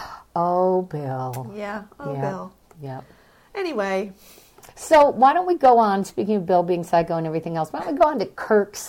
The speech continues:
Speaker 1: Psychophile?
Speaker 2: Kirk's Psychophile. Now, a while ago, we mentioned that we had found in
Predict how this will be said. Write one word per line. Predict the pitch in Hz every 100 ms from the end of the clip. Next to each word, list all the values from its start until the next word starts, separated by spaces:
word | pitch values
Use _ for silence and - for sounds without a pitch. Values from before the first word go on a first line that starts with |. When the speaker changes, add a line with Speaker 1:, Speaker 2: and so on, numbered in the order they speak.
| -
Speaker 1:
Psychophile? | 156 143 147 139 131 127 415
Speaker 2:
Kirk's | - -
Psychophile. | 349 392 - 214 190
Now, | 202 208
a | 220
while | 214 277 427
ago, | 320 - 165 156
we | 185
mentioned | 185 214 247 247 196
that | 180
we | 208
had | 190
found | - 208 214 202
in | - 208 190